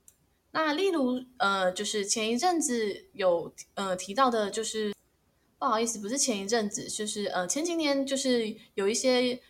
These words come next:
像是“我也是，Me Too” 或者是“黑人的命也是命”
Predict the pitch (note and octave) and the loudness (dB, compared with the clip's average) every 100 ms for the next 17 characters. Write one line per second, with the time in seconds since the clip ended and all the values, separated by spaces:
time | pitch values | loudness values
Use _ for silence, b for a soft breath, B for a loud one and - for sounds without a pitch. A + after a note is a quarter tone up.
0 | b - C4 C4 A3+ C4 D#4+ G3 - B3+ | b 0 2 2 4 4 4 2 2 0
1 | A3 C#4 D4 E4 B3+ F3+ - - B3+ G#3+ | 2 2 0 0 -2 -2 -8 -4 0 0
2 | E3+ G3+ - E4 E4 B3 A3+ C4 A#3+ D#3 | -2 -4 0 2 2 2 2 2 0 0
3 | - G#3 A3+ A3+ | -4 -2 -2 -4